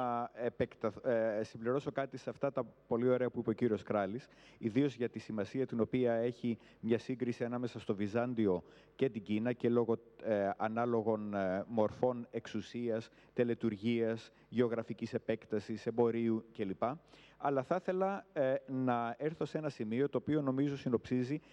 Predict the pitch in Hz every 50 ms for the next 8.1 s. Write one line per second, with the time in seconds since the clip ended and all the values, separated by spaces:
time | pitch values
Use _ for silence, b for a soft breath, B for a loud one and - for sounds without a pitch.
0 | B B B B - 107 135 156 165 170 160 151 - - 123 123 113 120 117 110
1 | - - - 104 - 127 127 117 107 - - 127 131 - 117 - 110 104 107 104
2 | - - 98 90 - - 101 87 90 - - 90 80 90 95 113 147 - B B
3 | B B B B B 117 123 117 117 139 135 123 113 - - - - 120 117 113
4 | 107 135 147 156 - 156 - - 135 120 113 110 110 - - 117 113 131 143 143
5 | 131 117 - 147 139 135 120 127 120 123 120 113 110 110 101 92 98 85 95 87
6 | 101 104 104 107 104 - - 170 190 - b b b b b - 131 - 127 -
7 | - 113 - 160 165 156 - 123 110 107 110 107 117 - 107 101 95 82 69 -
8 | -